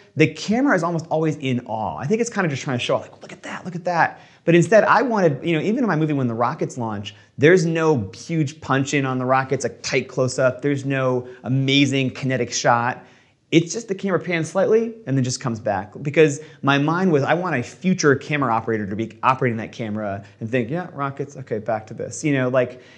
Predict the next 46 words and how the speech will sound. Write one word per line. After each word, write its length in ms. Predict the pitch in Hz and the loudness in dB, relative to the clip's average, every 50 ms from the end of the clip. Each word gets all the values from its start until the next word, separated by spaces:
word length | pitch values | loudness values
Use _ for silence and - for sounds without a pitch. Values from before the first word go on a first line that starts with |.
| - - _ | -20 -2 _
I 80 | 147 151 | 2 4
want 240 | 156 170 185 190 | 6 6 6 6
it 100 | 175 - | 4 2
to 60 | - 127 | 0 -6
feel 220 | - - 151 135 | -6 -6 -4 -2
like 200 | 120 104 101 104 | -2 -2 -4 -4
that, 240 | 101 104 92 76 95 | -4 -4 -4 -4 -4
that 80 | 123 | -6
it 40 | 117 | -6
was 120 | 117 113 113 | -6 -6 -4
made 220 | 113 117 120 123 | -4 -4 -4 -4
in 80 | 117 107 | -4 -6
the 80 | 101 | -8
time 260 | - - 107 95 101 | -8 -10 -10 -10 -10
period. 260 | 101 - 117 107 107 107 | -8 -8 -8 -6 -4 -4
Because 120 | 147 151 | -2 -2
again, 520 | 165 160 143 135 190 196 185 170 156 147 | -2 -2 0 2 2 4 4 4 2 2
my 140 | 143 139 135 | 2 0 0
goal 340 | 131 123 143 151 151 156 151 | 0 0 0 2 2 4 4
was 200 | 135 131 107 110 | 2 0 -2 -2
not 640 | 123 123 127 131 131 135 143 151 151 - - - - | -4 -4 -4 -2 -2 -2 -2 -2 -4 -8 -10 -10 -6
to 500 | - 139 127 120 117 113 113 110 107 107 - - - - _ _ _ _ _ _ _ | -2 0 2 2 2 0 -2 -4 -6 -10 -16 -20 -20 -20 _ _ _ _ _ _ _
have 300 | - - 143 143 135 120 | -2 2 2 4 4 4
this 200 | 131 127 123 - | 2 0 -2 -4
V 200 | 123 113 139 139 | -2 2 2 2
F 120 | 131 139 | 2 2
X 200 | 139 127 - - | 0 -2 -2 -2
spectacle 680 | - - - 139 120 - - 123 - 123 113 107 107 110 | -8 -4 -2 -2 -2 -2 -8 -10 -6 -4 -4 -2 -2 -2
where 140 | 117 117 | -2 -2
everyone 280 | - 120 120 120 120 117 | -2 -4 -4 -6 -6 -6
just 140 | 117 117 - | -8 -8 -8
sort 120 | - 113 | -6 -6
of 120 | 113 107 - | -6 -2 0
fetishized 640 | 131 120 120 117 - 120 113 110 110 107 98 - - | 2 2 2 2 0 0 0 0 -2 -4 -6 -8 -8
the 120 | 110 104 | -8 -8
V 160 | 92 110 113 | -4 -4 -4
F 100 | 107 - | 0 2
X. 440 | 220 254 214 156 143 - - - - - - - - _ _ _ _ _ _ _ _ _ _ _ _ _ | 2 2 2 2 -2 -6 -10 -14 -16 -20 -20 -20 -20 _ _ _ _ _ _ _ _ _ _ _ _ _
I 120 | 110 135 | 4 6
wanna 200 | 143 - 151 147 | 6 6 4 2
tell 220 | 127 - - - 175 | 0 -4 -8 -8 -8
a 40 | 170 | -8
story 280 | - - 170 156 147 | -4 -2 0 0 2
in 80 | 143 135 | 2 0
the 60 | 120 | -2
future, 540 | - - 143 139 - 123 - - - 123 | -2 -4 -6 -4 -4 -6 -8 -10 -10 -16